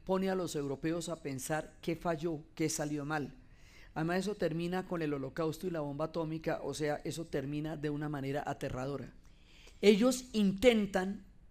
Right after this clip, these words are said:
empezar a cerrar heridas. Y dice, "Bueno, ¿por qué nos estamos matando? Por Alsacia y Lorena. ¿Qué hay en Alsacia y Lorena? Unos territorios que siempre han estado en disputa entre Alemania y Francia, el carbón y el acero".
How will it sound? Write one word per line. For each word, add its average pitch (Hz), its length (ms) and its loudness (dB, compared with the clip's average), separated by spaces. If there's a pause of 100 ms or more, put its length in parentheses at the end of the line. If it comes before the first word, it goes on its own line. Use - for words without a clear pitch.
empezar 190 500 4
a 226 60 6
cerrar 175 360 4
heridas. 196 480 4
Y 151 60 -2
dice, 175 140 0
"Bueno, 165 220 2
¿por 165 180 -2
qué 214 140 6
nos 233 180 -2
estamos 180 380 -2
matando? 156 520 0 (380)
Por 165 180 2
Alsacia 180 520 0
y 170 100 0
Lorena. 160 360 2 (840)
¿Qué 220 180 12
hay 247 280 10
en 233 80 0
Alsacia 185 460 2
y - 20 6
Lorena? 180 340 2
Unos 175 180 -4
territorios 160 480 -4
que 139 120 -8
siempre 165 320 -2
han 170 100 0
estado 170 260 0
en 160 60 2
disputa 165 460 -2
entre 160 200 -2
Alemania 147 300 -2
y 151 40 -2
Francia, 156 420 -4 (580)
el 170 180 2
carbón 180 400 4
y 180 120 6
el 160 80 4
acero". 151 340 0